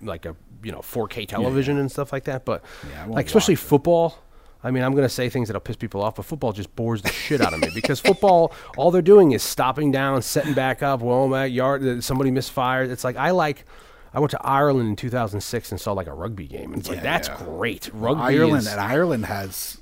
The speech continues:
Speaker 1: you know.
Speaker 2: uh, what is it, hurling?
Speaker 1: Yeah.
Speaker 2: That is an intense sport.
Speaker 1: Yeah, you know, even regular soccer,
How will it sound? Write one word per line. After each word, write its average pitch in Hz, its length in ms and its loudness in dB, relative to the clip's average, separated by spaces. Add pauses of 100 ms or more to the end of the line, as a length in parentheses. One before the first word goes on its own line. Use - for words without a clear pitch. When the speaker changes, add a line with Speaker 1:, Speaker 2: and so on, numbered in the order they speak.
Speaker 1:
you 127 120 -2
know. 101 100 -2
Speaker 2:
uh, 87 440 -4 (680)
what 92 160 -14
is - 40 -20
it, - 80 -18 (180)
hurling? 156 680 -4 (220)
Speaker 1:
Yeah. 120 300 0 (160)
Speaker 2:
That 127 220 2
is 104 120 -4
an 92 80 -8
intense 92 440 -10
sport. - 260 -4
Speaker 1:
Yeah, 214 200 6
you 139 100 2
know, 165 100 6
even 196 240 8
regular 175 340 6
soccer, 160 540 2